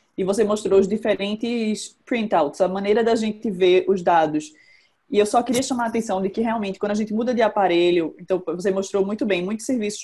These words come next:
mudaram do I O L quinhentos, por exemplo, pro setecentos. E aí, é, é muito importante que o cirurgião dê um passo pra trás e tome ainda mais cuidado na escolha das lentes, porque realmente muda a maneira de onde você procura seus dados.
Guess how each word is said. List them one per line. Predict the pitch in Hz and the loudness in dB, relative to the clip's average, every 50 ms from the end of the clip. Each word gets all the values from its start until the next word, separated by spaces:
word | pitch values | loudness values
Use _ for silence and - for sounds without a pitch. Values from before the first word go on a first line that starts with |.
| 202 | -6
mudaram | 202 196 190 185 180 180 180 | -2 0 4 4 4 4 4
do | 175 185 185 180 | 2 4 4 6
I | 175 180 | 6 6
O | 180 | 6
L | 180 175 175 | 4 4 2
quinhentos, | 175 - 190 190 196 190 - - | 0 -4 -6 -4 -4 -6 -6 -4
por | - 185 | -2 -2
exemplo, | 180 180 185 208 220 214 233 214 | -2 -2 -2 -4 -8 -8 -8 -8
pro | 226 240 | -8 -8
setecentos. | 226 - 214 196 196 - - 185 156 139 135 - - 131 - - _ _ _ _ - _ _ _ _ - | -4 -2 -2 -2 -2 -4 -10 -8 -8 -8 -10 -12 -16 -18 -18 -18 _ _ _ _ -20 _ _ _ _ -6
E | 202 214 208 | 0 2 2
aí, | 208 208 220 226 240 240 - - _ - | 4 4 4 2 0 -2 -4 -6 _ 2
é, | - 208 202 202 196 196 196 190 190 190 190 185 185 185 180 180 180 - - - _ _ _ | 4 6 6 8 8 8 8 8 8 8 8 6 6 4 4 4 2 0 -4 -8 _ _ _
é | - 208 | 0 2
muito | 208 226 269 339 320 | 2 2 0 0 0
importante | 311 269 262 262 262 214 202 190 190 | -2 -2 -2 -2 -2 -2 -2 -2 -4
que | - 208 | -4 -6
o | 208 | -6
cirurgião | - - 190 185 196 180 175 185 175 170 170 175 | -4 -2 0 0 0 0 -4 -8 -6 -6 -6 -2
dê | 175 190 214 | 2 2 2
um | 254 277 269 | 2 2 0
passo | - 214 208 208 202 - 269 - | 0 0 0 0 -2 -4 -6 -4
pra | 226 220 214 | -2 -2 -2
trás | 220 196 180 170 160 160 165 165 180 | -2 0 0 0 0 0 -2 -2 -4
e | 180 | -6
tome | - 196 190 190 190 | -4 -4 -4 -4 -4
ainda | 196 196 196 202 | -4 -2 -2 -2
mais | 202 202 220 262 302 302 - | -2 -2 -4 -4 -4 -4 -4
cuidado | - 254 208 196 185 185 180 | -4 -2 0 2 2 2 0
na | 185 185 | -4 -8
escolha | - - 185 180 170 | -8 -6 -4 -4 -2
das | 165 170 180 175 170 | 0 0 -2 -2 -2
lentes, | 170 165 165 170 165 - - - | -6 -8 -8 -12 -14 -16 -16 -12
porque | - 254 247 | -6 -2 -2
realmente | 247 226 226 226 226 233 226 | -2 -2 -4 -6 -6 -4 -4
muda | 220 233 285 269 285 | -2 0 2 2 2
a | 269 | 2
maneira | 254 247 214 190 180 175 190 185 | 2 0 0 0 0 2 2 0
de | 185 180 | 0 -2
onde | 226 254 269 262 233 | 0 0 0 0 -2
você | 226 233 - 220 | -4 -6 -6 -4
procura | - - 208 208 - 196 190 | -2 -2 -2 0 2 0 0
seus | 196 208 196 196 190 185 | 2 2 -2 -2 0 0
dados. | 180 170 165 165 156 - 151 151 - | 0 0 0 0 -2 -4 -8 -12 -12